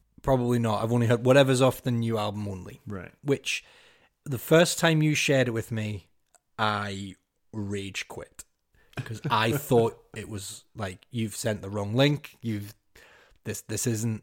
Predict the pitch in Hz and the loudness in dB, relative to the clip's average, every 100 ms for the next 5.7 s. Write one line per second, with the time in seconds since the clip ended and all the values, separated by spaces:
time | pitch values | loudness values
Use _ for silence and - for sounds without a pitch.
0 | - 127 147 165 147 143 139 123 123 117 | 0 4 6 8 8 8 6 4 2 -2
1 | - 110 90 - - 104 101 90 _ _ | -2 -4 -6 -6 -2 -2 -2 -8 _ _
2 | _ _ _ _ _ _ - 110 110 127 | _ _ _ _ _ _ -6 -4 -2 0
3 | 117 117 117 110 - 107 92 95 92 - | 0 0 0 -2 -6 -6 -6 -6 -8 -12
4 | _ _ _ _ _ 117 104 107 110 120 | _ _ _ _ _ -8 -4 -2 2 4
5 | 120 107 110 120 113 107 | 4 2 2 2 2 -2